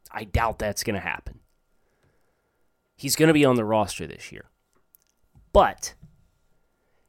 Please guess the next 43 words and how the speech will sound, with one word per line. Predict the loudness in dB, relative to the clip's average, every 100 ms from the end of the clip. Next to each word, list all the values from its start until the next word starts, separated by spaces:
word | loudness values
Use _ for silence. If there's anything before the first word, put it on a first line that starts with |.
| _
if | -4 -4 0
you | 0
look | 6 4 4
at | -2
the | 0
missteps | 2 2 0 -2 -8 -10 -6
off | -2 -2 -4
the | -10
field | -4 -2 -2
that | -6
Isaiah | -6 -4 -4
Wilson | -2 -2 -2 -6
has | -10 -10
taken, | -8 -10 -10 -20 -20 _ _ _ _ _ _ _ _ _ _
uh, | -20 -14
multiple | -2 6 6 6 0 0 0
stops | 0 -2 -4 -6 -10 -6
on | -4 -4
the | -4
covid | 0 2 4 2 -2 -6 -20 _ -14
reserve | -6 -4 -4 -4 -6
list | -8 -6 -6 -4
in | -6
two | -6 -4
thousand | -2 -2 -4
and | -8
twenty | -8 -8 -8
because | -8 -4 -4 -4 -8
he | -12 -18
couldn't | -10 -4 -2 -2 -4 _ _ _ _ _ _ -8
conduct | -4 2 2 2
himself | -2 -2 0 0
in | 0
a | -2
way | -2
that | -2 -6
prevented | -6 -4 -2 -2 -2 -4
himself | -2 -2 -4 -2 0 0
from | -2 -6
exposing | -6 -2 -2 0
himself | -2 -2 -4
to | 0
risk. | 0 -2